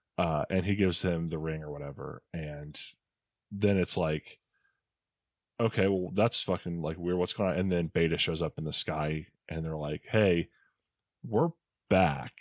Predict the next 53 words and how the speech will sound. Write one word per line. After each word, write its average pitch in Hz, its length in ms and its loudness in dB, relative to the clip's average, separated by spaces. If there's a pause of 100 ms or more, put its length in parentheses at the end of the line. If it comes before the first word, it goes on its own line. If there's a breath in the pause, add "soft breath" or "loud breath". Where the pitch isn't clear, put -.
(160)
and 101 140 4
we're 110 120 0
cool 101 400 0
now." 73 440 -6 (240)
And 87 220 2
the 90 60 4
ship's - 320 2
like, 85 160 2 (200)
"No, 107 460 2 (340)
th-, 110 120 -4
we're 117 140 2
not 107 280 0
gonna 98 140 2
let 92 160 2
you 90 120 0
back 76 340 -4
in." 73 220 -2
Like, - 260 -6 (840 loud breath)
like, 113 340 2 (140)
you 117 260 2
were 117 120 6
banished 104 380 4
for - 180 -4 (100)
three, 107 300 4
you 98 80 0
know, 82 80 0
for 87 120 -6
four 113 260 2
hundred 92 300 0
years, 73 440 -6 (100)
and 80 340 0
it's 80 140 -4
only 101 140 2
been 98 120 4
two 101 200 2
hundred, 78 360 -4
so - 160 -2
no, 90 180 0
you 76 140 -2
can't - 240 -2
come 85 160 -2
back. 87 260 0
Like, 80 180 -8
that's - 240 -6
the 82 100 -8
law. 82 400 -6 (680 loud breath)
And 90 280 6
now 87 160 6
Valerian's 82 400 2
whole 90 120 -2
thing 82 220 0
is, 80 160 0
like, 80 200 0